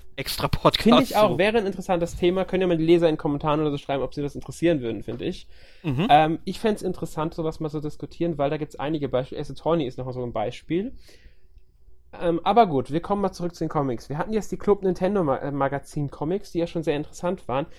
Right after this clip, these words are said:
Speaker 2: Es gab aber noch eine andere große Reihe, die bei uns gar nicht erschienen ist, soweit ich weiß.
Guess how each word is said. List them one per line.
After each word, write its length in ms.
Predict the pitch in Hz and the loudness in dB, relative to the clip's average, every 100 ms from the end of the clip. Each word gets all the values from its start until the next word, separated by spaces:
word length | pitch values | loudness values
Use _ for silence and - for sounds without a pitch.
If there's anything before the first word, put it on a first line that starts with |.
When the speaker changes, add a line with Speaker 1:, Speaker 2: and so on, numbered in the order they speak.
| - - - | -16 -18 -8
Speaker 2:
Es 160 | 156 - | -8 -2
gab 220 | 156 190 | -2 0
aber 140 | 196 | 0
noch 120 | 185 | 0
eine 160 | 170 160 | 0 -2
andere 460 | 143 196 208 147 139 | 0 0 0 0 -4
große 440 | - 123 - 113 | -4 -6 -6 -6
Reihe, 200 | 117 113 | -2 -2
die 80 | 123 | -2
bei 120 | 139 | -4
uns 380 | 143 196 233 - | -2 0 0 -2
gar 160 | 170 180 | -2 -2
nicht 160 | 214 | -2
erschienen 360 | 170 - 214 196 | -6 -4 -2 -2
ist, 200 | 127 - | -4 -8
soweit 280 | 135 123 - | -2 -2 -2
ich 160 | 117 | -4
weiß. 420 | 127 127 208 - | -4 -2 -4 -8